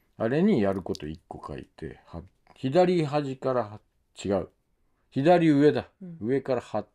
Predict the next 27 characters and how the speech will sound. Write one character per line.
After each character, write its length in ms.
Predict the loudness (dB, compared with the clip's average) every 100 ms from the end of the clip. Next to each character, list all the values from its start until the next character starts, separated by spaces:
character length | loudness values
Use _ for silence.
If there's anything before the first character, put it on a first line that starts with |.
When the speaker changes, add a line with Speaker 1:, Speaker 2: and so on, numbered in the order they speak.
| -14
Speaker 1:
て 100 | -14
っ 20 |
て、 440 | -14 _ -18 -18 _ _ _ _ _ _ _ _ _ _ _ _ -10
も 300 | -8 -6 -10
う、 40 | _ _ _ -2
あ 80 |
っ 100 | -2 -2
と 100 | -2
い 20 |
う 20 |
間 80 | 2
に 100 | 0
一 60 | -2
周 280 | -2 -2
す 120 | -2 -6
ん 80 |
ね。 80 | -10 -8
Speaker 2:
う 80 | -6
ん。 760 | -4 -4 -6 -8 -10 -10 -14 -20 _
Speaker 1:
デ 100 | -16
ィ 20 |
ス 100 | -16 -14
プ 140 | -12
レ 80 | -12
イ。 20 |
Speaker 2:
う 80 | -12
ん。 260 | -12 -12